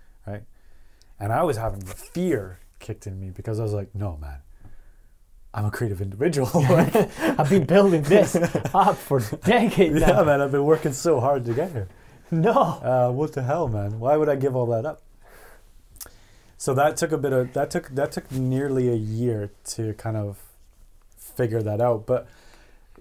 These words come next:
Speaker 1: what I wasn't allowing myself to do, and this is what I tell a lot of my students and, uh, and people that I work with and friends and stuff as well, is you have to allow yourself to be lame. Just be, like,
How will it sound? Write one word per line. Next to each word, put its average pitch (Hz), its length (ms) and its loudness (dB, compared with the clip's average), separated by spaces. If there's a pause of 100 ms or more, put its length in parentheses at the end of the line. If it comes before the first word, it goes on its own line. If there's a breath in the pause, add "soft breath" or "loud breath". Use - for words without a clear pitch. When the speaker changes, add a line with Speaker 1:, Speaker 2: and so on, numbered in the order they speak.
(560)
Speaker 1:
what 143 240 2
I 151 80 8
wasn't 165 300 2
allowing 135 320 0
myself 127 360 -2
to - 60 -8
do, 127 100 -2
and 135 100 -2
this 139 160 -4
is 175 60 -2
what 156 120 2
I 123 40 2
tell 127 220 -2
a 113 60 -2
lot 117 160 0
of 123 80 -2
my 113 80 -2
students 117 500 -6
and, 113 140 -12
uh, 117 140 -14
and 131 120 -10
people 127 240 -6
that 117 120 0
I - 20 -2
work 110 220 -10
with 117 140 -12
and 117 140 -10
friends 120 280 -4
and 104 100 -6
stuff - 260 -8
as 101 120 -10
well, 120 240 -2
is 107 160 -10 (360 soft breath)
you 120 80 -4
have 147 300 -2
to 160 100 -2
allow 123 180 0
yourself 120 380 -2
to - 80 -12
be 104 140 -6
lame. 110 320 -4 (1120)
Just 139 220 -6
be, 143 200 -4 (260)
like, 127 260 -6